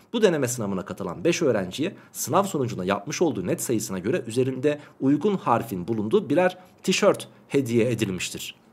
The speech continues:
Öğrencileri ifşalıyor yani. "Sen bunu yaptın, sen bunu yaptın." diye. Bu beş arkadaş toplamda dört yüz kırk net yaptığına göre beşinci kişiye hediye edilen tişörtün üzerindeki soru işareti yerine hangi harf gelmelidir? Bir kere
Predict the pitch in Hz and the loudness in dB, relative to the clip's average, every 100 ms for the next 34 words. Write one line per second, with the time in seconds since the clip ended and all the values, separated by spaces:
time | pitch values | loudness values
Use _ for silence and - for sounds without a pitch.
0 | _ _ _ _ _ - 107 113 120 107 | _ _ _ _ _ -8 0 2 2 4
1 | 120 139 113 95 - 107 107 107 90 80 | 2 2 -2 -4 -2 0 4 4 2 -4
2 | 82 92 101 95 110 104 - - 113 - | -8 -8 -6 -4 -4 -6 -8 -12 -10 -10
3 | 98 90 90 87 - 78 71 - - - | -10 -8 -6 -8 -10 -18 -16 -16 -18 -20
4 | - _ 151 160 175 156 123 107 98 - | -20 _ 4 6 6 4 4 0 -2 -2
5 | 120 120 117 123 190 - - 151 165 - | 0 2 0 0 -4 -8 0 2 2 0
6 | 170 - 202 202 - 101 107 104 - 85 | -4 0 -2 -2 -10 -4 0 0 -2 -8
7 | - - 76 73 - 85 170 185 - - | -8 -14 -14 -14 -10 2 2 2 -10 4
8 | - 214 262 269 - 180 170 131 131 131 | 6 6 4 -2 -4 -2 0 0 2 4
9 | 113 104 87 - - - 180 165 185 156 | 4 0 -2 -8 -12 0 4 4 2 0
10 | 143 127 127 123 117 202 208 185 139 117 | 0 2 -2 -4 0 2 2 2 2 0
11 | 139 139 196 208 185 185 165 - - 151 | 0 0 -2 -2 0 0 2 0 2 2
12 | 151 147 101 - - - 127 208 196 202 | 4 0 0 -6 -18 -14 -2 2 2 0